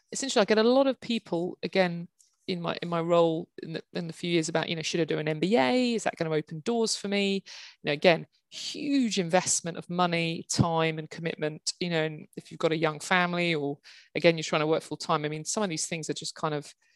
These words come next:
you know, really, really challenging to do. And I often, I'm not so sure that some of the, the master's degrees and the M B As, and do they really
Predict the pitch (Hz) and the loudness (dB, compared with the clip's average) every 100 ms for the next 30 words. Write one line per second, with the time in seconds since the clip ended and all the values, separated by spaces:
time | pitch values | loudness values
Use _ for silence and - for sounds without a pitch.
0 | _ _ _ _ 180 160 151 - _ _ | _ _ _ _ 0 2 0 -4 _ _
1 | 180 185 233 262 214 165 170 170 156 180 | -12 -8 0 4 4 4 2 2 2 0
2 | 170 156 156 165 208 185 185 226 262 - | 0 -4 -8 -2 -2 0 -2 -2 -2 -4
3 | 214 202 _ - - _ - 269 311 294 | -4 -6 _ -18 -18 _ -4 -2 -2 -4
4 | - - 226 214 - 202 156 147 170 _ | -6 -2 0 0 -2 0 0 -2 -6 _
5 | - 180 - - - 190 180 170 175 165 | -8 -4 -4 -4 -2 0 0 0 -2 -2
6 | _ - - 170 175 170 - - 170 175 | _ -6 -4 -2 0 0 -4 -6 -4 -2
7 | 170 165 160 156 156 170 180 175 170 170 | 0 0 -2 -4 -2 0 4 6 6 6
8 | 175 170 165 160 - - - _ _ _ | 4 2 -2 -6 -12 -20 -20 _ _ _
9 | 180 262 320 294 240 214 214 208 185 151 | 2 4 6 4 2 2 6 8 10 8
10 | 139 143 | 6 -2